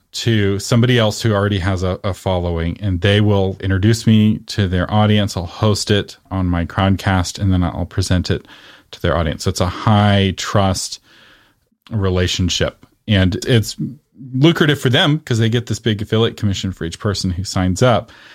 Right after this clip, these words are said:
And it's worth it for me 'cause half the work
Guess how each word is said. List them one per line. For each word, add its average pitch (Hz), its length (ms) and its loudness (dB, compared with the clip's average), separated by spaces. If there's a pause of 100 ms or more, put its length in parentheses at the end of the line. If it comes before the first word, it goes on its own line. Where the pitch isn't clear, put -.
(260)
And 117 220 4
it's 104 160 -4
worth 110 160 2
it - 120 -6
for - 340 -6
me 117 200 4
'cause - 220 -6
half 180 400 -2
the 127 100 0
work 120 560 0